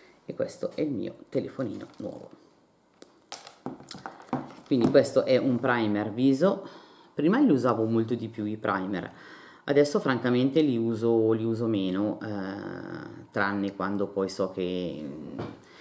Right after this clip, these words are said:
il, il trucco mi deve durare un po' più di ore, però,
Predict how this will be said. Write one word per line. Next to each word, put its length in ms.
il, 460
il 100
trucco 260
mi 120
deve 220
durare 800
un 100
po' 120
più 160
di 160
ore, 260
però, 320